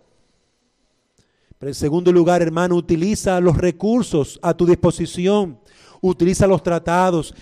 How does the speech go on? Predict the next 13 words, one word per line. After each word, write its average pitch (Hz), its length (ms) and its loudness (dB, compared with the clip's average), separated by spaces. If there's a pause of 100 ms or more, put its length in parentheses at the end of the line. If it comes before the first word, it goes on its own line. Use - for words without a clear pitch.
(100)
el 196 120 0
manual 180 300 0
de 185 60 2
discipulado, 175 880 -2 (280)
regala 196 480 2
libros, 185 600 2 (120)
regala 208 460 0
Biblia, 208 580 -4 (180)
invítalo 233 640 2
a - 20 4
escuchar 233 340 0
la 226 160 2
palabra, 208 680 2